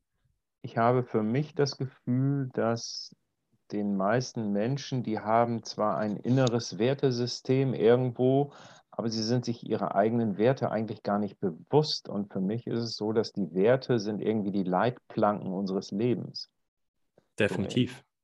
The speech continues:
Speaker 1: So, und, und
Speaker 2: Ja.
Speaker 1: in diesen Leitplanken bewege ich mich jetzt. Mal ein bisschen weiter rechts, mal ein bisschen weiter links. Ähm,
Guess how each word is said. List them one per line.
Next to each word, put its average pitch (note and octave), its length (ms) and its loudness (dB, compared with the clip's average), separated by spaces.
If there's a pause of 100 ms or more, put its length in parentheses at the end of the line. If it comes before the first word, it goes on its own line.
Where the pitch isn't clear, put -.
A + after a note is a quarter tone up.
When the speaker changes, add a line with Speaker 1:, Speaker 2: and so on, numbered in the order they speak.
(140)
Speaker 1:
So, F2+ 100 -4
und, G#2 260 -6
und - 120 0
Speaker 2:
Ja. G#2+ 140 -2
Speaker 1:
in B2+ 260 2
diesen A#2 340 2
Leitplanken A2 840 0
bewege A2+ 360 2
ich - 120 -10
mich - 200 -10
jetzt. - 380 -10
Mal G2 220 0
ein G2 100 0
bisschen G2+ 260 -2
weiter F#2+ 280 2
rechts, D3 340 -2
mal F#2 100 -2
ein F#2+ 80 0
bisschen G2+ 300 -4
weiter F#2 260 0
links. C#3 500 0 (960)
Ähm, A2 560 4